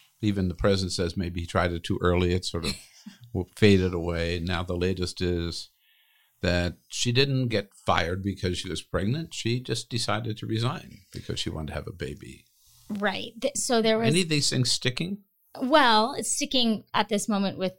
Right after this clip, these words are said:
Speaker 2: you know, conservatives, but they already didn't like Elizabeth Warren and what that actually did. So there was a story that came out that pointed to records that said part of Warren's stump speech is that when she got pregnant,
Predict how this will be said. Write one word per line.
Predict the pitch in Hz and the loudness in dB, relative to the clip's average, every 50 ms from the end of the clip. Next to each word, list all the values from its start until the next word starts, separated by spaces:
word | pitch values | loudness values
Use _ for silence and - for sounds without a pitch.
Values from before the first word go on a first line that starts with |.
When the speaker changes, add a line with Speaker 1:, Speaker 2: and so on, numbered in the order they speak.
| _ | _
Speaker 2:
you | - 208 196 | -4 -4 -2
know, | 175 175 | -2 -4
conservatives, | - - 196 190 - 208 214 226 240 240 208 175 185 240 277 - - - - - | -4 -6 -4 -2 0 2 2 4 4 2 2 2 2 0 -2 -4 -6 -4 -2 0
but | 208 196 | 0 2
they | - 214 208 202 196 - - | 4 4 4 4 2 0 -2
already | 185 196 190 196 196 190 | -2 0 0 0 0 0
didn't | 180 196 220 262 - - | 2 2 2 2 2 0
like | - 190 170 | -4 -6 -4
Elizabeth | - 180 180 170 175 180 - | -2 -2 -2 -2 -4 -6 -6
Warren | 180 180 180 180 180 | -4 -4 -2 -2 -2
and | 185 190 | 0 0
what | 196 202 196 | 0 0 2
that | - 240 262 269 - - | 4 4 4 4 4 2
actually | 190 180 180 - - 185 180 | -2 -2 -2 -2 -6 -6 -6
did. | - 180 185 - - | -8 -8 -10 -8 -8
So | - 185 | -6 -6
there | 175 175 | -6 -6
was | 170 170 165 | -6 -6 -6
a | 170 | -4
story | - - - 202 202 190 | -4 -4 -2 -2 -2 -2
that | 185 180 - - | -2 -4 -6 -8
came | - - 180 175 | -8 -6 -6 -4
out | 175 170 165 160 160 - _ - - - - - _ - | -4 -4 -4 -4 -6 -8 _ -20 -20 -20 -20 -12 _ -4
that | 180 - | -4 -4
pointed | - - 220 196 190 180 - | -4 -2 -2 -2 -2 -2 -4
to | - 175 | -4 -4
records | 175 180 - 185 185 180 - | -4 -4 -4 -4 -6 -6 -6
that | 175 - | -6 -6
said | - - 185 175 170 165 - - - - - - - - _ _ - - - | -4 -2 -2 -2 -2 -2 -6 -10 -14 -14 -16 -20 -20 -20 _ _ -12 -10 0
part | - 294 294 285 | 6 6 8 8
of | 294 233 214 | 6 4 0
Warren's | 214 202 208 202 196 - | -2 -2 -2 -2 -2 -2
stump | - 196 175 143 | -2 -4 -4 -4
speech | - - - 180 170 - - | -6 -6 -6 -6 -6 -6 -6
is | - 202 175 | -6 -6 -4
that | 180 160 - - | -4 -4 -4 -4
when | 185 185 | -6 -6
she | - - 190 | -6 -6 -4
got | 185 180 - - - | -2 -2 -4 -4 -4
pregnant, | - 180 165 - 160 139 90 - | -4 -4 -4 -4 -8 -12 -14 -16